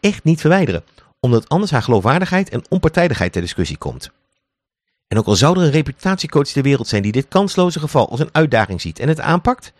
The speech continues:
zal elke poging tot herstel van de reputatie binnen no time worden opgepikt door de community en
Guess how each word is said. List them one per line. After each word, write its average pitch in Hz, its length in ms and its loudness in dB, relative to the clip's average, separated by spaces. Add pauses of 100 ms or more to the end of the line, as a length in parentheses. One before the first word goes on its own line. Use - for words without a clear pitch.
(260)
zal - 240 -2
elke 180 240 2
poging 147 320 0
tot 131 140 -8
herstel 123 320 0
van 120 100 -2
de 110 60 0
reputatie 113 560 -2
binnen 127 240 0
no 156 180 2
time 185 180 0
worden 165 220 0
opgepikt - 440 -4
door 160 80 4
de 151 60 0
community 127 500 0 (260)
en 131 200 0